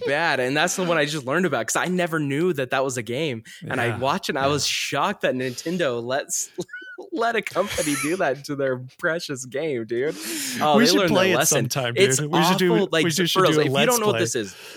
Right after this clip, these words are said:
Speaker 1: like, Google it. It is, like, some
Speaker 2: Yeah.
Speaker 1: weird, like, cartoony, like, but not, like, good quality, and it just, ah, the
Speaker 2: No.
Speaker 1: gameplay looks terrible. Anyways, ugh.
Speaker 2: It's
Speaker 1: So, all right.
Speaker 2: rough.
Speaker 1: So, which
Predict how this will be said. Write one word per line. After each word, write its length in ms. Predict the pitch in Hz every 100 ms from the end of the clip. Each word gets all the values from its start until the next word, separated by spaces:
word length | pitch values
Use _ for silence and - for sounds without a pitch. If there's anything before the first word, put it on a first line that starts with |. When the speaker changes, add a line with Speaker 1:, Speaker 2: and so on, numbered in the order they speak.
| -
Speaker 1:
like, 220 | 117 117
Google 380 | 143 147 139 113
it. 120 | 101
It 160 | 131 165
is, 200 | 170 143
like, 200 | 147 131 -
some 280 | - 131 120
Speaker 2:
Yeah. 140 | 107
Speaker 1:
weird, 480 | 147 156 156 160 151 - - - _ _
like, 220 | 131 101 -
cartoony, 840 | - 165 151 - - 170 165 165 160
like, 260 | 147 123
but 120 | 123 117
not, 400 | 127 151 151 143
like, 220 | 123 113
good 340 | 127 143 127
quality, 720 | - 139 135 156 151 151 147
and 80 | 135
it 60 | 127
just, 200 | 165 160
ah, 20 |
the 80 | 127
Speaker 2:
No. 380 | 123 120 120 113
Speaker 1:
gameplay 400 | 101 98 117 107
looks 200 | 95 -
terrible. 360 | 113 104 92 123
Anyways, 440 | 117 90 85 - -
ugh. 180 | 127 104 _ _ _ _ -
Speaker 2:
It's 120 | -
Speaker 1:
So, 240 | 185 139 127
all 100 | 139
right. 120 | 117
Speaker 2:
rough. 220 | 98 90
Speaker 1:
So, 500 | - 139 123 120 117 110 - - 110
which 520 | 120 147 - - -